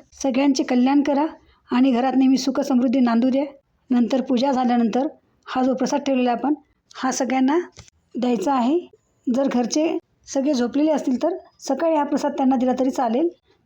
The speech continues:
जर तुम्ही व्रत केले असेल, उपवास केला असेल तर जे सुंठोडा आपण केलेला आहे ते खाऊन उपवास सोडावायचा आहे. तुम्ही जे पण नैवेद्य दाखवलेलं आहे, फळं दाखवलेलं आहे, त्याचा प्रसाद म्हणून तुम्ही सगळ्यांना वाटू शकता. तर अशा प्रकारे अत्यंत साध्या व सोप्या पद्धतीने आम्ही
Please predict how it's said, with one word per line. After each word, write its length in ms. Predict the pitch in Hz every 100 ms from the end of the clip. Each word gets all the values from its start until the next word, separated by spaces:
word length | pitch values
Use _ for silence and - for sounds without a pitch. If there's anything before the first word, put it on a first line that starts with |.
| - 233
जर 160 | 262 254
तुम्ही 180 | 262 262
व्रत 260 | 269 269 294
केले 160 | 285
असेल, 240 | 277 269 262
उपवास 360 | 254 269 277
केला 180 | 285 262
असेल 280 | 254 262 240
तर 80 | 320 - - _ _ _ -
जे 120 | 262
सुंठोडा 400 | 269 254 277 294
आपण 180 | 277 254
केलेला 240 | 269 254
आहे 100 | 294
ते 200 | 330 269 262
खाऊन 180 | 262
उपवास 280 | 247 - 254
सोडावायचा 420 | 254 247 254 254
आहे. 200 | 254 262 349 _ _ -
तुम्ही 180 | 254 247
जे 120 | 262
पण 180 | 269 247
नैवेद्य 300 | 247 254 262
दाखवलेलं 480 | 254 262 254 254
आहे, 280 | 240 226 262 294
फळं 180 | - 254
दाखवलेलं 380 | 269 - 233 233
आहे, 80 | 285
त्याचा 400 | - 233 254 294 - _ _ _ _
प्रसाद 260 | 240 214 269
म्हणून 220 | 262 269
तुम्ही 200 | 269 262
सगळ्यांना 280 | 247 240 247
वाटू 220 | 226 262
शकता. 320 | 269 269 302 320 _ _ _ _ _ _ _ 262
तर 120 | 262
अशा 320 | - 247 311
प्रकारे 380 | 302 277 269 262 262 -
अत्यंत 340 | - 285 262
साध्या 440 | 269 254 240 262 285
व 60 |
सोप्या 340 | 262 262 254 247
पद्धतीने 380 | 247 254 254
आम्ही 340 | 247 233 254